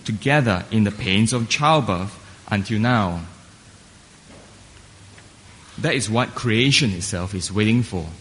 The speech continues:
for the day that it will be released from bondage.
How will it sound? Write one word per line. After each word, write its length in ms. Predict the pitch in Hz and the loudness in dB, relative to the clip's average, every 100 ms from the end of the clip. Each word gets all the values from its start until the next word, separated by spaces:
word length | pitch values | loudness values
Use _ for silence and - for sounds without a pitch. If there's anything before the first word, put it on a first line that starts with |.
| - | -14
for 120 | - | -8
the 120 | 95 92 | -4 -2
day 420 | 90 110 123 131 | 2 4 4 2
that 220 | 107 - | 0 0
it 200 | 101 107 | -4 0
will 300 | 113 147 147 | 4 6 4
be 380 | 98 85 110 - - - - - | 2 -2 -4 -8 -14 -20 -18 -2
released 480 | 101 98 104 107 104 | 0 4 4 4 2
from 160 | 107 | 0
bondage. 640 | 101 110 95 85 - - | 2 4 2 0 -8 -10